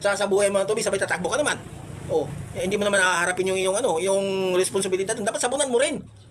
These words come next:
Yung sasabunan mo, ang ganun, tapos babanlawan mo para makaalis sa malinis. Hindi yung ganun na, ano, hindi yung ganun. So guys, ano, makakarating tong aking, ano, aking, aking mga comments doon sa mga nagbasa sa amin, ha, doon sa, ano, San Juan, ha,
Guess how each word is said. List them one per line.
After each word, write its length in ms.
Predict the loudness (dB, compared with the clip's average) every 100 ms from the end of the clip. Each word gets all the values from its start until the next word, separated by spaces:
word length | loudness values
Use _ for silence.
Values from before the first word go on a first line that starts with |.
| -20 -20 -16
Yung 160 | -6 -2
sasabunan 400 | 0 2 2 2
mo, 160 | 4 2
ang 160 | 4
ganun, 160 | 2 2
tapos 240 | 0 -2
babanlawan 480 | -2 -2 0 0 0
mo 160 | 0 0
para 160 | 0
makaalis 240 | 0 0 0
sa 80 |
malinis. 480 | 0 0 0 0 -4 _ _ _ _ -10
Hindi 160 | -2 0
yung 160 | 2
ganun 240 | 0 2 2
na, 80 | 2 2 2 2
ano, 160 | 2 2
hindi 160 | 2 0
yung 80 |
ganun. 400 | 0 2 0 0 _ _ _ _ _ _
So 240 | -2 0
guys, 240 | 0 0 0
ano, 160 | -2
makakarating 480 | -2 -2 -2 -2 -2
tong 160 | -2 -2
aking, 240 | -2 -2
ano, 240 | 0 0 0 -2
aking, 480 | -4 -2 -2 -2 -4 -4
aking 160 | -4
mga 240 | -2 -2 0
comments 320 | -2 -2 -4
doon 80 | -4
sa 160 | -2
mga 240 | -2 -2 -2
nagbasa 240 | -4 -4
sa 240 | -2 -2 -2
amin, 160 | -2
ha, 160 | -2 -2
doon 160 | -4
sa, 320 | -2 -2 0 -2
ano, 80 |
San 160 | -2 -2
Juan, 160 | -2 0
ha, 160 | -4